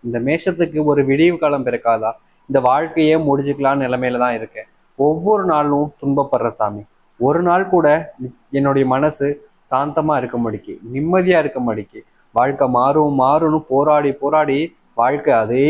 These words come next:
இடத்துல தான் நிக்கு சாமி. எந்த ஒரு முன்னேற்றமும் இல்லையே, எதற்கு? இந்த மேசத்துல பிறந்ததே என்னோட தப்பா? நான் பண்ணது என்னதான் பெரிய தப்பு? இப்படிப்பட்ட வாழ்க்கையை தான் எனக்கு கொடுத்துருக்கிய கடவுளே அப்படின்னு தவிக்காத நாள்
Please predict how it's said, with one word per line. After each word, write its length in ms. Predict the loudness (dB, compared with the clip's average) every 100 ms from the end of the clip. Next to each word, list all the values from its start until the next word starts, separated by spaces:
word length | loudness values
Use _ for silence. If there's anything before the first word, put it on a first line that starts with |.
| 4
இடத்துல 340 | 2 0 0
தான் 120 | 0 -2
நிக்கு 180 | -10 -12
சாமி. 240 | -12 -12 -18 _ _ _ -2
எந்த 280 | 0 2 2
ஒரு 120 | 2 2
முன்னேற்றமும் 580 | 2 0 0 -2 0 0
இல்லையே, 300 | 0 0 -2 -6 -8
எதற்கு? 340 | -4 -6 -6 -20 _ _ _ -4
இந்த 100 | 0
மேசத்துல 420 | 0 -2 -2 -4 0
பிறந்ததே 340 | 0 2 2 2
என்னோட 200 | 0 -4 -2
தப்பா? 260 | -4 -2 -2 -2 _
நான் 180 | -4 -2
பண்ணது 380 | 0 0 0 -2 -2
என்னதான் 360 | -4 0 0 -2
பெரிய 200 | -6 -6 -6
தப்பு? 240 | -8 -10 -14 -14 _ _ _
இப்படிப்பட்ட 440 | -2 0 0 0 2
வாழ்க்கையை 360 | 2 0 2 2
தான் 160 | 4 2
எனக்கு 200 | 0 0 0
கொடுத்துருக்கிய 440 | 0 -2 -6 -4 -2
கடவுளே 300 | -2 -2 -4 -4
அப்படின்னு 380 | -6 -6 -12 -10 -16 _ _ _ _ _ _ -4
தவிக்காத 580 | -2 -2 2 2 2 2
நாள் 200 | 2 2